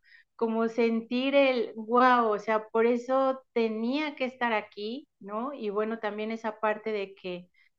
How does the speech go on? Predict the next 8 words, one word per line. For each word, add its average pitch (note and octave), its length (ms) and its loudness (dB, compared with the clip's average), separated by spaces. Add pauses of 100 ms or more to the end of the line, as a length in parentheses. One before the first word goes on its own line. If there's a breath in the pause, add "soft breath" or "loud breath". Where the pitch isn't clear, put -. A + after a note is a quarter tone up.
(1200)
Paolo, A3 960 4 (280)
eh, F#3+ 680 -4 (140)
se F#3 500 -4
fractura G#3 540 0
el G3 100 0
brazo A3 1000 4
y G#3+ 140 -4
entonces, G#3+ 680 -6